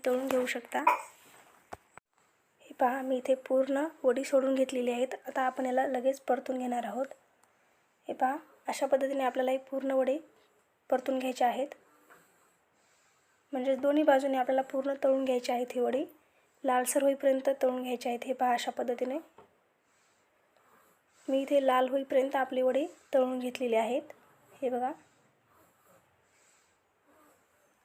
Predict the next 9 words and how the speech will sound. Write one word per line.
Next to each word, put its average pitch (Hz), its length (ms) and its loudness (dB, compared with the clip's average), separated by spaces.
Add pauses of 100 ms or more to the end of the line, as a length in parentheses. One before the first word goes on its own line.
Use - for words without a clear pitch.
(1400)
आपले 285 240 0
हे 294 120 6
मेंदू 285 340 2
वडे 262 300 8
खायला 262 300 4
अगदी 254 280 -2
कुरकुर 277 480 0
असे 277 460 2
लागतात. 233 360 2